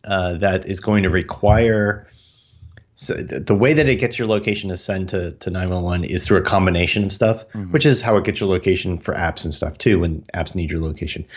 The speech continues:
Speaker 1: It triangulates with cell towers, it uses nearby Wi-Fi hotspots and all this other kind of stuff, to Bluetooth beacons, whatever,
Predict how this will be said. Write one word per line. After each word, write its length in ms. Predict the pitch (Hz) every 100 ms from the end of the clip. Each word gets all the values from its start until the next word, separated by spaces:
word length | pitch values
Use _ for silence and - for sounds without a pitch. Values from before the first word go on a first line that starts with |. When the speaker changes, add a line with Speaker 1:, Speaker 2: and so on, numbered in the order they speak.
| - - -
Speaker 1:
It 60 | -
triangulates 520 | 101 98 98 87 -
with 140 | 78
cell 240 | - 160 151
towers, 560 | 143 139 131 127 117
it 80 | 90
uses 380 | 90 85 85 87
nearby 300 | 90 80 80
Wi-Fi 600 | 98 98 139 143 143 131
hotspots 720 | 113 117 110 - 110 101 95
and 80 | 92
all 100 | 87
this 140 | 87 85
other 140 | 82
kind 180 | 76 80
of 40 |
stuff, 300 | 80 - 80
to 80 | -
Bluetooth 800 | - - 95 95 101 98 95 101
beacons, 560 | 95 90 98 87 87 -
whatever, 460 | 92 80 80 76